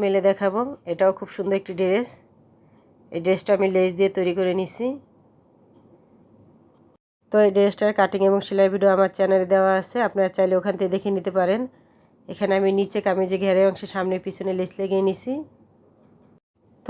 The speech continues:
এখানে আমি কামিজের সামনের পাটে এখানে আমি লম্বা করে লেস দিয়ে নিছি দুই সাইডে। এখানে গলায় এখানে কয়েকটি শু বাটন দিয়ে নিছি, আর এক কালার কাপড় দিয়ে একটু ডিজাইন করে নিছি। খুবই সুন্দর একটি ডিজাইন, আশা করি আপনাদের ভালো লাগবে। হাতার এখানে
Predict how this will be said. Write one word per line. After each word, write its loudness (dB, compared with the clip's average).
এখানে 2
আমি 2
কামিজের 2
সামনের 0
পাটে 0
এখানে 0
আমি 2
লম্বা 2
করে 0
লেস 0
দিয়ে 2
নিছি -4
দুই -4
সাইডে। -4
এখানে 0
গলায় 6
এখানে -2
কয়েকটি -2
শু -8
বাটন 0
দিয়ে 0
নিছি, -6
আর 2
এক -12
কালার -2
কাপড় -4
দিয়ে -2
একটু -6
ডিজাইন 0
করে 0
নিছি। -4
খুবই -2
সুন্দর 0
একটি -6
ডিজাইন, 2
আশা -4
করি 2
আপনাদের 0
ভালো 0
লাগবে। 0
হাতার 2
এখানে 0